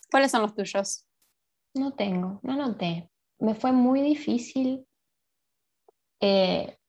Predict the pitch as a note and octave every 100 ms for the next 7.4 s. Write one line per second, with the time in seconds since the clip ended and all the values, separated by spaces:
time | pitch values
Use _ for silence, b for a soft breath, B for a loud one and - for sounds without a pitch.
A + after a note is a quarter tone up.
0 | _ F#3+ - G3+ F#3 F3 - E3+ E3 -
1 | F#3+ G3 A3+ A#3+ C4+ B3+ G3+ F#3+ F#3+ F#3+
2 | G#3+ A#3+ B3 G3 F3+ G#3 G#3 F#3 F3+ G3
3 | F#3 F3+ F3+ F3+ E3+ F3 E3 - - -
4 | G3 F#3+ F#3+ F#3+ F3+ E3+ E3 - _ _
5 | _ _ _ _ _ _ _ _ _ _
6 | _ _ _ _ _ _ G#3+ A#3 D#4 D4+
7 | D4+ C4 B3+